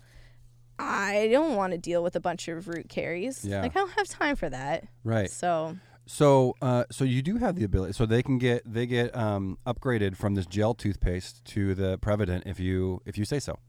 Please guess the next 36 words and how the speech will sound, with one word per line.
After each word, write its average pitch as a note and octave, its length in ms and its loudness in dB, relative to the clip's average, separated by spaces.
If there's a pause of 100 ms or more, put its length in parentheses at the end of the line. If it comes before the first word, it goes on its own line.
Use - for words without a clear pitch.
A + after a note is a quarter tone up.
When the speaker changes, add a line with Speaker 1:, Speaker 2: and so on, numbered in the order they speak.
(680)
Speaker 1:
Well, A3 560 -2
I G3 160 -6
decided G#3 500 -6
that - 140 -6
I C#3+ 80 -6
can - 180 -14
say - 220 -12
so - 320 -10
'cause - 240 -10
I E3+ 80 0
was D3+ 120 -6
talking F#3+ 440 -6
to - 180 -8
one F3 160 -8
of D#3+ 80 -8
my D3+ 80 -8
C - 320 -8
Os A3+ 180 0
about D3+ 280 -4
it, - 20 -6
and F3 80 -8
he F3+ 60 -10
was - 160 -10
like, E3 180 -10
"I've A#3 240 4
never G3 200 -2
heard F3+ 200 -2
that. D#3 240 -8 (220)
I've C#4 320 6
never A#3 200 0
heard G3 140 0
about E3+ 240 0
it. D#3+ 140 -8
What, G3+ 300 0
you G#3 120 -2
know, E3+ 340 -8